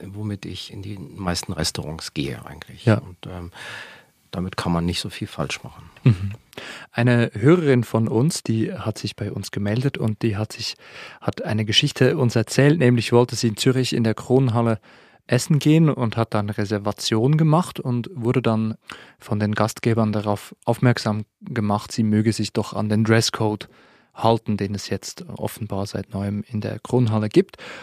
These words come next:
Speaker 2: Und dieser Dresscode, der nennt sich Smart Elegant oder Ele-, Smart Elegant.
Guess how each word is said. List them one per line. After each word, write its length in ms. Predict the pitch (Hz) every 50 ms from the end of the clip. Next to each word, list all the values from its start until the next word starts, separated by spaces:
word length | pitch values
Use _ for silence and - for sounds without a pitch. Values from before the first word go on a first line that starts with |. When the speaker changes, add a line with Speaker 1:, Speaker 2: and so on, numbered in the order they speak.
| - -
Speaker 2:
Und 400 | _ - 127 120 123 123 110 - - -
dieser 180 | 113 107 113
Dresscode, 500 | - - 120 127 - - - 127 117 - -
der 60 | 113
nennt 180 | 110 110 110
sich 160 | - - 107 -
Smart 580 | - - - 98 101 110 117 113 - - - _ _ _ _ _ -
Elegant 880 | - 110 110 110 104 _ _ - - 107 95 98 98 - - - - _ -
oder 300 | - 113 107 98 - -
Ele-, 280 | - - - 98 - -
Smart 480 | - - - 95 98 110 110 - - -
Elegant. 560 | 117 110 110 110 - 98 104 143 156 -